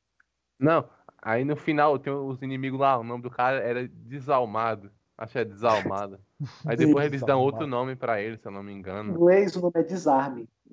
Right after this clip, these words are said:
Speaker 1: É.
Speaker 2: Aí vira Desalmado em português.
Speaker 1: <laughs>
Speaker 2: Mano!
Speaker 1: Tu vai jogar contra quem aí, mano?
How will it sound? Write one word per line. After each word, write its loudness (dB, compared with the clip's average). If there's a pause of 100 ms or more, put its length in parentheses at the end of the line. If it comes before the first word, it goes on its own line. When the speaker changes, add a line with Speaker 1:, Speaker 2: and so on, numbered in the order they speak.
(180)
Speaker 1:
É. -10
Speaker 2:
Aí 4
vira 6
Desalmado 2
em -14
português. -2 (320)
Speaker 1:
<laughs> -20
Speaker 2:
Mano! 4 (1300)
Speaker 1:
Tu -2
vai 2
jogar 2
contra -4
quem -8
aí, -6
mano? -4